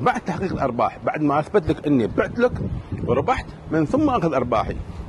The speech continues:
ليش؟ لأن الحمد لله إني واثق من، من بضاعتي، واثق من البيع، وفي عندي الحمد لله، آه، قاعدة كبيرة، أنا عارف إني راح أحقق أرباح، لذلك ما راح آخذ منك فلوس، آه،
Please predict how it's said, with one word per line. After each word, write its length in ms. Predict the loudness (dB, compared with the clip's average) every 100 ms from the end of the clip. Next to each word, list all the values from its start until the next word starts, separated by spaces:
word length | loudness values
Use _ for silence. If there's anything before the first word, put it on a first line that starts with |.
| -10 -12 -16 -16 -16 -16 -8 2
ليش؟ 300 | 2 2 0
لأن 120 | 0
الحمد 240 | 0 0
لله 140 | 0 2
إني 120 | 2
واثق 380 | 2 0 -2 0
من، 120 | 2 2 2 0
من 120 | 0
بضاعتي، 460 | 2 2 0 2 2
واثق 400 | 2 0 0 0
من 140 | 0
البيع، 360 | 0 2 2 2 -4 -8 -14 -4
وفي 280 | -2 0 0
عندي 340 | 0 0 0 0
الحمد 300 | -2 -2 0
لله، 300 | 2 0 0 -4
آه، 360 | -2 2 2 0 0
قاعدة 260 | 0 0
كبيرة، 540 | -2 0 2 2 2 0 -10 -16 -20 -2
أنا 140 | 0 2
عارف 240 | 2 0
إني 120 | 0
راح 180 | 0 0
أحقق 220 | -6 -4
أرباح، 420 | -6 0 0 0 2
لذلك 260 | 2 2
ما 160 | 0 0
راح 160 | 2
آخذ 120 | 0 0
منك 160 | 0
فلوس، 460 | 2 4 4 2
آه، 40 | -8